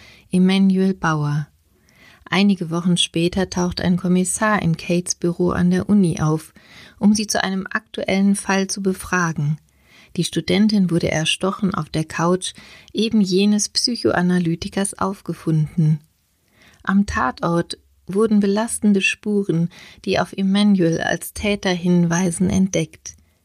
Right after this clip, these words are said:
Als Kate versucht, seine Unschuld zu beweisen, stellt sich heraus, dass die Studentin weder Freunde oder Familie noch einen Liebhaber hatte. Wer sollte also ein Interesse daran haben, sie zu töten?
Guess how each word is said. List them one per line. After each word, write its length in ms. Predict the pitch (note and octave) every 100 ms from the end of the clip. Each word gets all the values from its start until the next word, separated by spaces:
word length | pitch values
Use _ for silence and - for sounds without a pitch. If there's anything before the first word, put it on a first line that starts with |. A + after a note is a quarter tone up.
| _ _ _ -
Als 240 | D#3 -
Kate 280 | - G3 G3+
versucht, 480 | E3+ D#3 G3 G3+ -
seine 240 | E3 D#3+
Unschuld 460 | F#3 G3+ - F3+ -
zu 80 |
beweisen, 720 | D#3+ D3+ D#3 D#3 D#3+ F3+ F3+ - - _
stellt 360 | - - C4+ C#4
sich 160 | G#3+
heraus, 480 | F#3 E3 D#3+ F3+ F#3+
dass 160 | E3+ E3+
die 120 | E3+
Studentin 840 | - F#3 F3+ F#3 G3+ G#3+ G#3+ G#3+ - - -
weder 240 | A3 A#3+ A#3
Freunde 540 | - A3 A#3+ B3+ B3
oder 220 | G#3+ G#3+
Familie 640 | - F#3 F#3+ F3+ E3 E3 F3
noch 240 | E3 -
einen 240 | E3+ F3
Liebhaber 600 | F#3+ A#3+ C4+ - D3+ D3+
hatte. 440 | D3+ - F3+ E3 D3+ _ _ _ _ - - _ -
Wer 260 | F3 F#3
sollte 400 | F3+ E3 F3 F#3
also 160 | E3 D#3+
ein 180 | - E3
Interesse 600 | E3+ F3 - G#3 G3 -
daran 400 | D#3+ D#3 D#3+ D#3
haben, 320 | D#3+ E3 E3+
sie 140 | E3+ E3+
zu 200 | - F#3+
töten? 600 | - A3+ G#3+ D#3+ D3+